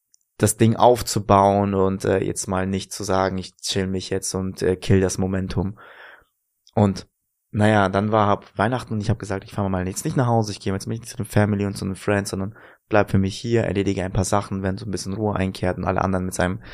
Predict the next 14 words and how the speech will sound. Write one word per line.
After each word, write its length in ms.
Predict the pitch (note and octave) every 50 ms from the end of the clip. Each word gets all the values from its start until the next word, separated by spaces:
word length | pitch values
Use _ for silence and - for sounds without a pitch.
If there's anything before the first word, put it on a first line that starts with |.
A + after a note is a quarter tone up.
| - - -
mit 120 | G2+ F#2+ G2
ihrem 100 | F#2+ -
eigenen 380 | D2+ G2 G2+ G2+ G2 F#2+ - - - - _
Zeug 240 | - - G2+ F#2+ -
beschäftigt 420 | - - - F#2+ - - F#2+ -
sind, 240 | - F#2+ F#2 F#2 -
will 80 | E2
ich 140 | - - -
auch 140 | - A2 -
mich 260 | F2+ F#2 - - -
mit 220 | - F2+ - - - - - - - - _
mir 80 | F#2+ F2+
selbst 200 | G2+ F2+ - -
beschäftigen. 600 | - - F2+ F2 - - F2 F#2 F2+ F#2 -